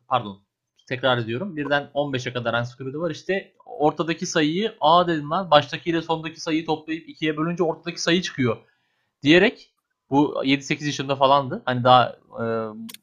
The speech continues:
matematik sadece çarpım tablosundan falan ibaret olduğu yıllardan bahsediyorum. E,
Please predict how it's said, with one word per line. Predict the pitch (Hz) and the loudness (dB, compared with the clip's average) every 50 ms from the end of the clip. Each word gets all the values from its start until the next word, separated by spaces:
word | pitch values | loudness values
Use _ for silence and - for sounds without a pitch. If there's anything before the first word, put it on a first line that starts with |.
| _ - | _ -4
matematik | 131 131 131 147 143 143 139 - 147 - | -2 0 0 0 0 0 0 -4 -2 4
sadece | - 156 143 143 160 160 | 8 8 8 8 4 4
çarpım | - 156 135 131 - 160 151 | 4 4 4 4 2 -4 -2
tablosundan | 139 147 135 131 135 131 139 139 156 165 | 0 0 2 2 -2 -6 -6 -4 -4 -2
falan | 160 147 135 139 139 139 | 2 2 2 2 0 0
ibaret | 123 120 113 110 107 - | 2 2 2 2 0 -2
olduğu | 113 110 107 110 | -6 -12 -12 -14
yıllardan | 107 110 107 107 104 104 107 107 107 104 | -18 -16 -10 -10 -10 -10 -10 -12 -14 -14
bahsediyorum. | 107 107 - 98 101 104 117 - - _ _ _ _ _ _ _ _ _ _ _ _ _ _ _ _ _ _ _ - | -16 -16 -16 _ -16 -14 -14 -14 -16 _ _ _ _ _ _ _ _ _ _ _ _ _ _ _ _ _ _ _ -6
E, | - | -4